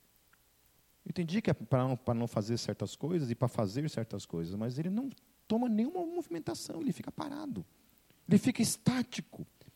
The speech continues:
assistindo as coisas acontecerem e não faz nada. E o Senhor Jesus fala: "Faça isso, mude isso na sua vida." Ele não muda,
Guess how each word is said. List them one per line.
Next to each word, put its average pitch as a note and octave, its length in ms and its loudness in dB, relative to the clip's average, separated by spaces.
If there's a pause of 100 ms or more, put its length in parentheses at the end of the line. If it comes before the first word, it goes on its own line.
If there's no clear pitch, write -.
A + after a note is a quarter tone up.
(100)
assistindo A3+ 800 4
as D#3 140 6
coisas G3+ 400 2
acontecerem G#3+ 720 2 (320)
e A3 120 6
não A3+ 120 4
faz A3+ 280 0
nada. E4 420 0 (580)
E - 60 8
o F#3+ 60 12
Senhor G#3+ 180 8
Jesus G#3 300 8
fala: G3+ 280 6 (380)
"Faça B3 380 12
isso, C4 440 10 (240)
mude A#3+ 440 12
isso C#4+ 180 12
na B3+ 80 12
sua C#4 240 12
vida." C4+ 420 12 (140)
Ele A#3 140 6
não D#4+ 120 12
muda, E4 380 12